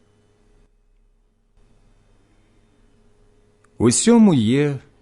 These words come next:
час, пора, і на все слушна хвилина під небом. Час народитись і час померти, час садити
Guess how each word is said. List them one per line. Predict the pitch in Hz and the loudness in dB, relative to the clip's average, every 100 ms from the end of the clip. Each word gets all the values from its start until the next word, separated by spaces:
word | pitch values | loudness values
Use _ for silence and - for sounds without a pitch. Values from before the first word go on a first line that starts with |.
| _ | _
час, | - 110 120 120 - - _ | -10 -6 -4 -6 -10 -14 _
пора, | - 76 95 113 110 _ _ _ - - - - | -10 -6 -4 -6 -8 _ _ _ -20 -20 -10 -2
і | 127 | 2
на | 143 | 2
все | 135 - 208 220 214 _ _ _ _ _ | 0 -2 -2 -2 -6 _ _ _ _ _
слушна | - 101 120 196 - 180 | -8 -2 -2 -2 -2 -6
хвилина | 170 143 175 180 180 123 85 73 69 _ | -8 -2 2 2 2 0 -4 -8 -14 _
під | - 90 98 | -10 -6 -2
небом. | 117 104 71 65 - _ _ _ _ _ _ _ _ _ _ _ _ | -2 -2 -6 -10 -14 _ _ _ _ _ _ _ _ _ _ _ _
Час | - 135 120 - | -6 -2 -2 -2
народитись | 98 85 73 90 135 135 123 - - _ _ _ _ _ - | -4 -4 -6 -4 -4 -6 -10 -12 -18 _ _ _ _ _ -12
і | 85 | -8
час | - 196 190 | -4 -4 -4
померти, | - 170 123 104 110 - 90 87 _ _ _ _ _ _ - | -4 -2 0 -2 -6 -10 -12 -14 _ _ _ _ _ _ -10
час | - 151 151 - - - | -4 -2 -2 -6 -8 -6
садити | - 123 107 120 165 170 202 | -4 -2 -2 0 -2 -2 -6